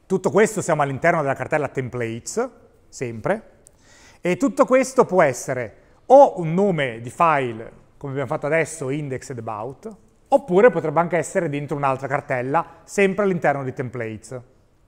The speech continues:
se no il meccanismo del templating non funziona.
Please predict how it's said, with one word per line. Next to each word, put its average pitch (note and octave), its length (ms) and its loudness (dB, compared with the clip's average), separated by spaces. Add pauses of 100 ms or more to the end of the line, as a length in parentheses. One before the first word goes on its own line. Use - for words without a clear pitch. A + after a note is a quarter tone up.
se F3 80 -6
no D3 320 -4
il C3 80 -12
meccanismo C3+ 460 -8
del A#2+ 100 -8
templating C3+ 760 -8 (120)
non A#2 180 -14
funziona. A2+ 580 -14